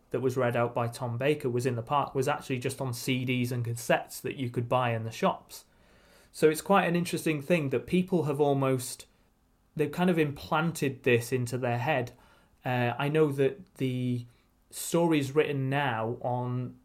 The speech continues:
the wall inside the, the fish and chip shop, uh, outside Nemesis there, but that's as close as we'll ever get to actually seeing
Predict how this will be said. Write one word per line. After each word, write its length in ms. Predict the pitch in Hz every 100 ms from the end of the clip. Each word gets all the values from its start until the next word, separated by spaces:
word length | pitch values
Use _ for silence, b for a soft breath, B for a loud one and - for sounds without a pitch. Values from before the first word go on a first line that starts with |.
| -
the 80 | 123
wall 320 | 127 127 127
inside 500 | 123 120 127 120 120
the, 240 | 123 120 -
the 60 |
fish 260 | 123 120 -
and 80 | 120
chip 260 | 156 156
shop, 460 | - 156 147 147 b b b b -
uh, 20 |
outside 680 | 127 123 123 123 - 127 120
Nemesis 440 | 135 135 123 135 -
there, 360 | 135 135 131 b b b b b _ -
but 160 | -
that's 300 | 165 165 -
as 100 | 139
close 460 | - - 156 147 139
as 100 | 127
we'll 160 | 135
ever 140 | 135 123
get 260 | 156 151
to 140 | - 123
actually 240 | 120 127
seeing 560 | 120 139 127 120 120